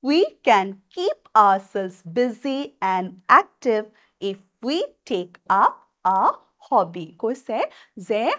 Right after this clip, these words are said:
আমি যদি কিবা এটা হবি টেক আপ কৰোঁ, তেতিয়া আমি নিজকে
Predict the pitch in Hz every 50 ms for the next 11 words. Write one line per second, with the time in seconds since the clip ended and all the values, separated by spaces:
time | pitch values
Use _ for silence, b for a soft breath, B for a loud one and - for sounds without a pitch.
0 | b b b b b - 220 214 233 285 370 539 - - 285 190 165 175 170 175
1 | - - 208 - 214 220 214 208 214 277 262 262 - - - - 214 190 175 180
2 | 233 262 359 349 - - 220 180 - _ - 285 - - _ _ _ - 190 170
3 | 170 170 170 196 - 605 B B B B - 220 214 - 226 208 202 190 190 190
4 | 196 196 208 185 180 175 - 220 214 214 - - 311